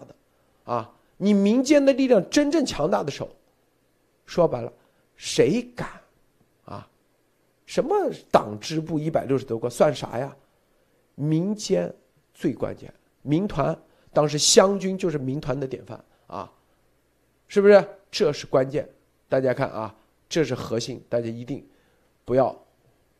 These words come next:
不要忘了。所以蔡英文说，美国警卫队与台湾国防军合作，这是对的，但具体的细节、合作方式一定要啊，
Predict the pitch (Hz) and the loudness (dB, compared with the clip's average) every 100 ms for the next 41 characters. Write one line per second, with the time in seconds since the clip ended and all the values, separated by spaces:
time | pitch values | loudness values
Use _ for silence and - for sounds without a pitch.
0 | _ _ 135 143 143 143 123 95 _ _ | _ _ 4 6 8 6 2 -6 _ _
1 | _ _ - 156 170 - _ - - 151 | _ _ 4 4 4 -2 _ -8 2 4
2 | 143 127 139 139 135 151 143 139 190 - | 4 2 0 -2 2 6 6 6 4 2
3 | 131 143 180 190 - 135 - - - 131 | 2 2 6 4 2 -6 -8 -8 0 4
4 | 143 143 - 131 143 139 139 117 107 120 | 4 2 0 0 0 -2 -4 -6 -8 -10
5 | _ _ _ _ _ _ _ - 117 - | _ _ _ _ _ _ _ -6 -6 -6
6 | _ _ _ _ - 107 123 117 - - | _ _ _ _ -14 -8 -6 -8 -2 0
7 | 143 - - 285 269 - - 117 - 339 | 0 -2 -4 -4 -4 -8 -6 0 2 2
8 | 240 - 101 - _ _ - 123 - 165 | 0 -2 -6 -8 _ _ -8 -6 2 4
9 | 202 165 - 214 226 - 226 _ _ _ | 6 6 6 4 2 -4 -8 _ _ _
10 | _ _ _ _ _ _ _ - 123 156 | _ _ _ _ _ _ _ -12 -8 -4
11 | 139 135 - 117 107 | 0 0 -2 -6 -6